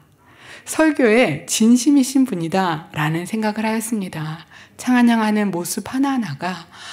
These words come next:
아버지 하나님을 너무 사랑하고 어찌하면 생명을 다해 성도님들에게 진액을 다해서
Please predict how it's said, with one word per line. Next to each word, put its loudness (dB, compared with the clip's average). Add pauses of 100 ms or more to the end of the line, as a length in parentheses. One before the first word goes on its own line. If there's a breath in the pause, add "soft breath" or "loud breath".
(220 loud breath)
아버지 2
하나님을 0
너무 -2
사랑하고 -8 (220)
어찌하면 0
생명을 4
다해 -4
성도님들에게 0 (300 loud breath)
진액을 2
다해서 -8